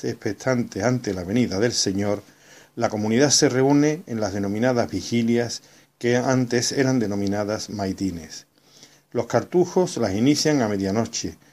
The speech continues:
los cistercienses a las cinco y otras comunidades a las seis de la madrugada. En algunas comunidades se sustituye por la lectura de obras esenciales del cristianismo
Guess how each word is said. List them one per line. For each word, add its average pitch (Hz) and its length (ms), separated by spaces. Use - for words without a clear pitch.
los 101 180
cistercienses 175 920
a 110 80
las 98 180
cinco 113 640
y 104 120
otras 147 240
comunidades 123 640
a 104 80
las 90 160
seis 120 260
de 117 80
la 107 80
madrugada. 90 640
En 110 220
algunas 156 320
comunidades 156 640
se 143 100
sustituye 127 580
por 117 160
la 101 140
lectura 120 500
de 110 120
obras 113 260
esenciales 117 600
del 95 100
cristianismo 113 840